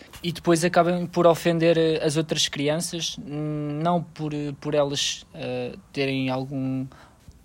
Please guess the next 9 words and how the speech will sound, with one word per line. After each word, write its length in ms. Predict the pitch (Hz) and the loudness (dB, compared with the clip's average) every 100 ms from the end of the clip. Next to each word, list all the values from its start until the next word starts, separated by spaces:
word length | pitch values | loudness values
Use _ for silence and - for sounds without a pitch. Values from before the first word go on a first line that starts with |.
| _ - | _ -4
alguma 340 | 151 147 165 156 | 0 2 2 2
tendência 680 | 156 156 156 151 - 135 | 2 2 2 2 2 0
para 260 | 120 135 135 | 2 2 4
a 60 | 131 | 4
homossexualidade, 800 | 135 135 147 139 151 139 147 151 | 2 0 0 0 2 4 4 4
mas 200 | 151 143 | 0 0
mesmo 380 | 151 151 160 151 | 0 0 -2 0
só 180 | - | 0
para, 600 | 151 151 151 147 147 147 | 0 2 2 4 2 -2